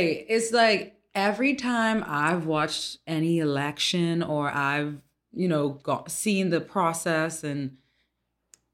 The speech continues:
it's just been based on emotion.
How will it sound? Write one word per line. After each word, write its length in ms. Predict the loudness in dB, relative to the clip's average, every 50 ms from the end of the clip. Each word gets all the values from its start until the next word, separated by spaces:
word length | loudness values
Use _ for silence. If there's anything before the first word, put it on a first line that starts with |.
| _ _ _ _ _
it's 240 | 4 4 4 4 4
just 300 | 2 2 2 0 0 0
been 600 | 2 2 4 4 4 4 2 2 0 -2 -4 -10 _ _ _ _ _ _ _ _ _ _ _ _ _ _ _ _ _ _ _ _ _ -10 -4
based 440 | -2 2 4 4 4 2 0 -2 -2
on 240 | -2 0 0 0 2
emotion. 920 | 2 2 2 2 0 0 0 -2 -2 -2 -2 -2 0 0 0 -2 -2 -6